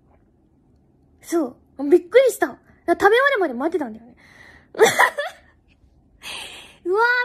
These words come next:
みたいな。「わー、無理だ。怖すぎるよ」と思ってね。「さあ、た-、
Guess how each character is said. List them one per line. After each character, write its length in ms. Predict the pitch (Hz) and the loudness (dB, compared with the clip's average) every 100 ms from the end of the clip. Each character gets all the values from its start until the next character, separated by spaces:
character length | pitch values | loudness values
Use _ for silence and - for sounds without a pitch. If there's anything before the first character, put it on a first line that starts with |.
| 480 | -4
み 60 | 392 | -6
た 80 | 339 | -8
い 60 | |
な。 220 | 311 262 - _ _ _ _ _ _ _ | -10 -14 -20 _ _ _ _ _ _ _
「わ 760 | - 285 370 392 415 415 415 415 415 _ | -16 -10 -6 -4 -4 -4 -6 -6 -10 _
ー、 100 | - | -10
無 140 | 370 453 | -6 -4
理 140 | 480 | -4
だ。 300 | 403 370 320 | -6 -6 -8
怖 260 | 311 392 427 | -6 -4 -2
す 120 | 466 494 466 480 453 | -4 -6 -6 -4 -4
ぎ 60 | |
る 60 | 339 | -4
よ」 80 | 320 | -8
と 80 | 302 | -14
思 120 | 285 | -18
っ 20 | |
て 140 | 285 277 | -18 -20
ね。 240 | 254 - _ _ _ _ _ _ _ _ _ _ _ - | -20 -20 _ _ _ _ _ _ _ _ _ _ _ -20
「さ 200 | 294 311 | -12 -10
あ、 40 | |
た-、 100 | 311 | -8